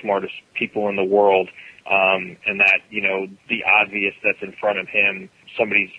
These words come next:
able to explain it away with, you know, just simple, um, you know, very simply, and he just, he totally believes it and, and doesn't, and doesn't, um, you know, clue in on what's really going on.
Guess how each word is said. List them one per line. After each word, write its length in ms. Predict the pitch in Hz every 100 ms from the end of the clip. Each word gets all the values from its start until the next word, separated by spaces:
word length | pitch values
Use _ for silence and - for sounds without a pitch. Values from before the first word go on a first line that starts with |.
| -
able 220 | 107 104
to 120 | - 117
explain 440 | - - 117 107
it 100 | 98
away 500 | 92 98 101 98 95 85
with, 120 | 92 -
you 80 | 101
know, 120 | 98
just 180 | 95 95 -
simple, 460 | 117 101 104 95 92 _ _ _ -
um, 360 | 92 92 90 87
you 100 | 98
know, 140 | 95 -
very 220 | 110 95
simply, 440 | 113 95 90 92 92
and 280 | 95 95 92
he 180 | - 110
just, 180 | 101 - -
he 260 | - 101 104 -
totally 260 | 110 98
believes 340 | 95 98 98 92
it 200 | 85 82 -
and, 220 | 98 90
and 180 | 71 92
doesn't, 320 | 95 92 92
and 120 | 101 101
doesn't, 280 | 104 101 - _ _ - _ -
um, 340 | - - 165 - _ _ _
you 120 | 101
know, 60 | 90
clue 300 | - 127 107
in 200 | 101 95
on 180 | 92 90
what's 240 | 87 -
really 240 | 98 92 92
going 320 | 92 90 90
on. 320 | 90 90 90